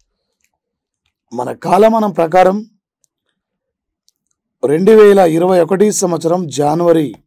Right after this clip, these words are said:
ఇరవై నాలుగు నాడు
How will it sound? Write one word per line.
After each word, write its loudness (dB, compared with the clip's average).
ఇరవై 0
నాలుగు 0
నాడు -4